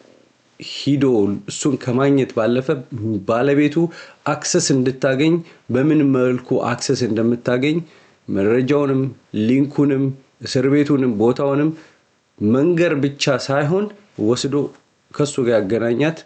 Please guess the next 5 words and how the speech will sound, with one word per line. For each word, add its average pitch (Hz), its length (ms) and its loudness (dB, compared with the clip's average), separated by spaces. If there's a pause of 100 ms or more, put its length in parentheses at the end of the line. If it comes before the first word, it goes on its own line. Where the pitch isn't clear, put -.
(800)
ዲያስፖራ 117 480 0
ሚዲያ 90 260 0
ኔትወርክ 82 460 -6
ነው። - 120 -18 (1900)
ከዛ 139 240 2